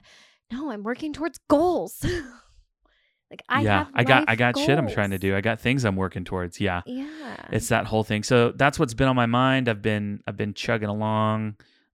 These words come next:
Speaker 2: um, and I'm just trying to think more.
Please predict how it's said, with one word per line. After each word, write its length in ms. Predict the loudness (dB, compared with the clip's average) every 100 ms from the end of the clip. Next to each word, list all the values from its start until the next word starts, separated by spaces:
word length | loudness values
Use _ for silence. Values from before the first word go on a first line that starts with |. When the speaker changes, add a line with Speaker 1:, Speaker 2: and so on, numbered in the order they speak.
| _
Speaker 2:
um, 720 | -2 0 2 0 -2 -6 -10 _ _ _ _ _ _ _ _ _
and 120 | -2
I'm 120 | -2
just 200 | -2 -2
trying 180 | 0 0
to 40 |
think 260 | 0 -4 -2
more. 520 | 0 2 4 2 0